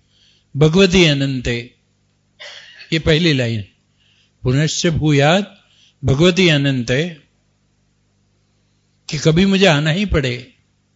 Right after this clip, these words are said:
वापस ये दुनिया में, क्योंकि मेरी भक्ति पूरी नहीं हुई है, तो मैं जरूर यहां आऊंगा ही।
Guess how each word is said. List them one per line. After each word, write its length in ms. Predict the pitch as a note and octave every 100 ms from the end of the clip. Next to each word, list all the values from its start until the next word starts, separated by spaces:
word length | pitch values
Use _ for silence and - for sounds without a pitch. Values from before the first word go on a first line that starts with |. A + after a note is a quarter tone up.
| _ _ _ _ _ _ _ -
वापस 400 | C3+ C#3 F3 F3
ये 100 | D#3
दुनिया 360 | C#3+ C#3+ D3+ D#3
में, 240 | B2+ B2+ - - - -
क्योंकि 180 | F#3+
मेरी 240 | F#3+ F3 F3+
भक्ति 300 | D#3+ D#3+ E3+
पूरी 300 | D#3+ E3 E3+
नहीं 220 | E3 E3+
हुई 180 | C#3+ C3+
है, 220 | A2+ - _ _ _ _ _ _ -
तो 80 | D3
मैं 140 | D#3
जरूर 260 | C#3+ D#3+ E3
यहां 220 | C#3 D3
आऊंगा 300 | C3 D3 D3
ही। 360 | A#2 F#2+ G#2+